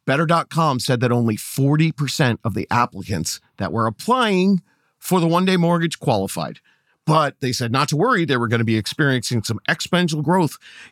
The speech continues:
into the spring as the home buying season kicked into high gear. Okay, so not everybody qualified, not a bad start. Let's not totally tear 'em apart. The C E O said that this was the future and that they had the tech to make this happen.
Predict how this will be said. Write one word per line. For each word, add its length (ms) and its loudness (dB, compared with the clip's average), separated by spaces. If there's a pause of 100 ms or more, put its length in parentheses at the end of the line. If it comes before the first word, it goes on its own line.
into 300 4
the 80 2
spring 640 2
as 200 0
the 100 0
home 260 2
buying 300 2
season 340 2
kicked 300 -4
into 160 2
high 300 0
gear. 420 0 (440)
Okay, 300 0 (480)
so 320 0
not 240 0
everybody 460 0
qualified, 600 0
not 160 -2
a 60 2
bad 240 -2
start. 400 -2 (140)
Let's 240 -6
not 180 2 (240)
totally 380 0
tear 160 -2
'em 100 0
apart. 380 0 (640)
The 60 0
C 340 0
E 40 2
O 140 2
said 300 0
that 160 -2
this 200 0
was 160 0
the 120 -8
future 600 0 (320)
and 120 0
that 120 -4
they 140 2
had 180 2
the 80 -4
tech 420 -4
to 80 -2
make 220 2
this 160 0
happen. 400 -4